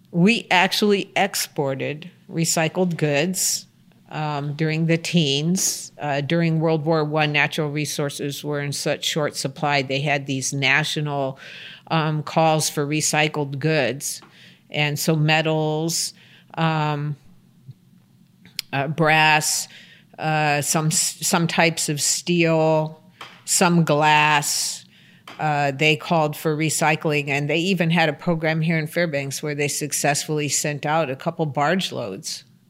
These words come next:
of our waste to the lower forty-eight to be recycled. But the problem was, is that by the time you get it down there, you've got so much invested in the shipping costs that it's actually a money loser.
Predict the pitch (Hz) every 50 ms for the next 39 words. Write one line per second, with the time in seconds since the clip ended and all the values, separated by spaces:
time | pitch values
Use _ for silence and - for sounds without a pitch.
0 | _ _ - - - - 156 151 143 143 143 143 147 143 - - _ _ _ _
1 | - 95 - - - - _ - 170 185 196 208 180 127 131 123 85 85 127 135
2 | - - - - - - _ - - 190 175 165 170 165 160 151 147 147 143 -
3 | 151 147 147 139 123 131 131 - - - - 151 131 131 139 131 - - 147 180
4 | 185 180 147 143 143 143 147 160 151 156 - 160 - - 185 196 226 220 208 170
5 | 156 151 147 147 147 151 147 - - - - - - - - - - - - 185
6 | 170 165 170 180 175 170 165 - - - 175 170 170 175 170 175 170 - 180 185
7 | 190 180 175 165 156 175 165 170 160 151 156 170 165 175 180 180 170 160 156 151
8 | 151 156 - - 170 147 139 - - 180 165 165 160 160 - 160 151 139 139 151
9 | 151 - - - 156 156 156 151 143 139 - - 190 185 - 175 156 151 - -
10 | - 160 147 143 147 - - - - 156 151 156 156 147 139 131 - 87 160 170
11 | 156 - - - 104 143 - - 175 165 165 156 151 147 160 170 180 190 175 139
12 | 131 135 131 127 135 - 113 101 117 120 151